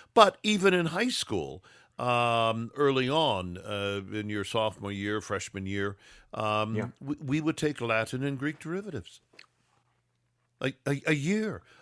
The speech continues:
Speaker 1: of dealing with Latin and Greek and derivatives, and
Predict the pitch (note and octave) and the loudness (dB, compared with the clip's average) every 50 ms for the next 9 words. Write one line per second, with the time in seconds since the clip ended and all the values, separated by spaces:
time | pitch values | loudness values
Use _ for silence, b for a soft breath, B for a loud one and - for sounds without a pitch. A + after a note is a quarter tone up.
0 | b A#2+ B2 G#2 F#2+ D3+ F3+ G3+ G3 F#3 C#3 G#2 F#2+ G2 A2 - - A#2 A#2+ B2+ | b -2 -2 0 2 2 2 4 4 2 0 0 0 -2 -4 -4 -2 -2 -2 -2
1 | B2+ - A2 G#2 G#2 G#2+ G#2 G2 B2 D#3 D#3+ C3 - G#2 G2+ G2+ A#2 B2+ D3+ D#3+ | -2 -2 -4 -6 -6 -6 -6 -6 -6 -6 -6 -6 -6 -8 -8 -6 -6 -6 -6 -6
2 | D3+ C#3+ A#2+ G#2+ F#2+ E2+ F#2+ G2+ G2+ | -6 -4 -4 -4 -4 -4 -4 -6 -6